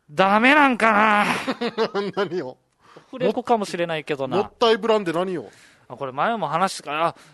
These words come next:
Speaker 1: ごめんな。あ、忘れてたらもうあれだけど。
Speaker 2: はい。
Speaker 1: あの、事務所で、
Speaker 2: はい。
Speaker 1: 俺がショートコントで、即興で変な歌を歌うっていう
Speaker 2: ほう。
Speaker 1: 稽古をしてる時に、
Speaker 2: ほう。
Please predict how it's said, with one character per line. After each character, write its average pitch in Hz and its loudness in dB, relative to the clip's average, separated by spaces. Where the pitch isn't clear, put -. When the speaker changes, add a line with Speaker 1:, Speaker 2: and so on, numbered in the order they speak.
Speaker 1:
ご 139 -14
め 143 -10
ん 147 -14
な。 147 -2
あ、 147 -4
忘 147 -2
れ 208 -2
て - -8
た 175 4
ら 123 -2
も 120 -16
う 120 -18
あ 117 -12
れ 120 -12
だ 117 -12
け 110 -20
ど。 107 -18
Speaker 2:
は 123 -2
い。 - -20
Speaker 1:
あ 127 -20
の、 117 -16
事 113 -18
務 151 -8
所 170 -2
で、 170 0
Speaker 2:
は 160 0
い。 131 -6
Speaker 1:
俺 135 -6
が 135 -6
シ - -8
ョ 160 -2
ー 160 -10
ト 160 -8
コ 156 -10
ン 131 -16
ト 120 -14
で、 117 -6
即 - -8
興 202 0
で 190 0
変 202 -6
な 135 -2
歌 120 -6
を 113 -10
歌 110 -18
う 107 -20
っ - -20
て - -20
い 110 -18
う 107 -18
Speaker 2:
ほ 175 -4
う。 - 0
Speaker 1:
稽 190 4
古 139 -10
を 113 -12
し - -16
て 143 -8
る 131 -10
時 123 -16
に、 151 -10
Speaker 2:
ほ 156 0
う。 - -20